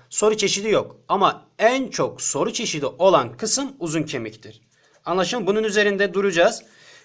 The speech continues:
Diğer videolarımızda arkadaşlar kısa kemik ve diğer kemik çeşitlerini işleyeceğiz. Kıkırdağı da arkadaşlar uzun kemikte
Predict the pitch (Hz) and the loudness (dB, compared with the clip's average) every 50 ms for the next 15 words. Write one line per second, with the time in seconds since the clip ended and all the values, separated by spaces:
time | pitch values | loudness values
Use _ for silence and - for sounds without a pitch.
0 | _ - 170 262 277 254 233 214 214 208 202 196 190 185 185 185 170 180 175 175 | _ -4 0 0 0 0 2 4 6 6 8 6 6 4 2 0 0 2 2 2
1 | 170 175 170 165 151 - - 220 226 220 - - 214 214 208 196 170 170 180 - | 2 2 -2 -2 -2 -2 -2 -4 -4 -4 -4 -2 -2 -2 -2 -2 -6 -6 -6 -6
2 | 160 170 165 196 202 - - 156 139 139 - 180 180 - - 196 196 208 220 214 | -6 -4 -4 -4 -4 -4 -4 -6 -6 -4 -6 -8 -8 -4 -4 -4 -2 -2 -4 -4
3 | 214 - 233 240 240 226 247 240 233 - - _ _ _ _ - - - - _ | -4 -6 -8 -8 0 0 0 0 0 -6 -16 _ _ _ _ -20 -20 -20 -20 _
4 | _ _ - 196 180 - 233 226 226 254 277 302 285 285 247 - - 214 196 202 | _ _ -14 -10 -4 -2 0 2 4 6 6 6 6 4 2 2 0 -2 0 0
5 | 175 - 233 254 254 - 196 196 185 262 226 - 208 196 175 156 - - 208 247 | -2 0 -2 -2 -4 -4 -6 -6 -6 -8 -6 -4 -4 -4 -4 -4 -2 0 0 0
6 | 277 277 | 0 -4